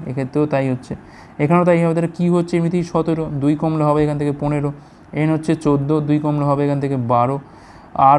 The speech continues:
হচ্ছে আঠেরো, দুই কমলে হবে এখান থেকে ষোলো, এফ হচ্ছে ছয়,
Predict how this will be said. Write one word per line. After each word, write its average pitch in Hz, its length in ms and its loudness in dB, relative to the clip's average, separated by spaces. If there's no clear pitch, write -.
হচ্ছে 147 180 -4
আঠেরো, 147 260 0
দুই 143 160 4
কমলে 147 260 -2
হবে 139 180 0
এখান 143 180 -2
থেকে 139 120 -4
ষোলো, 139 320 0
এফ 156 160 4
হচ্ছে 151 200 0
ছয়, 147 240 2